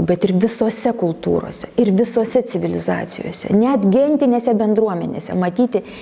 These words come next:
gilus rūpestingumas, kai eina kalba apie žmogaus esminius gyvenimo principus, apie vertybes, apie pasaulėžiūrą, kai eina kalba apie tas priemonės,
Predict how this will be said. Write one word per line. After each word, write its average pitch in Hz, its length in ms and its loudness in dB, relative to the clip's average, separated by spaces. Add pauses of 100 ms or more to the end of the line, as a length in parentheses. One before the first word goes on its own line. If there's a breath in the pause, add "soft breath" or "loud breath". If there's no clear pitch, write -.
(120)
gilus 240 480 2
rūpestingumas, 240 1040 0 (420 loud breath)
kai 214 220 2
eina 233 320 2
kalba 196 540 -2 (340 loud breath)
apie 185 400 0
žmogaus 202 800 2 (160)
esminius 190 640 0
gyvenimo 165 480 -2
principus, - 680 -4
apie 190 320 2
vertybes, 170 800 -2 (340 loud breath)
apie 202 320 0
pasaulėžiūrą, 196 880 0
kai 196 160 4
eina 220 160 2
kalba 196 400 0
apie 190 360 -2 (280 loud breath)
tas 214 160 0
priemonės, 175 720 0